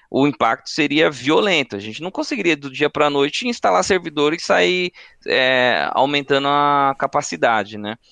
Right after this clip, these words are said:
Então, acho que isso foi o ponto positivo da, da cloud. É,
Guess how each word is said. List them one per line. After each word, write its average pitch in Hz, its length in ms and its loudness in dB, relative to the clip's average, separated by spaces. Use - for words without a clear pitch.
Então, 131 320 2
acho 131 160 -2
que 131 140 -2
isso 131 160 -2
foi 139 220 2
o 135 40 -4
ponto 139 300 -2
positivo 151 880 -4
da, 160 580 2
da 156 160 0
cloud. 113 480 0
É, 117 680 0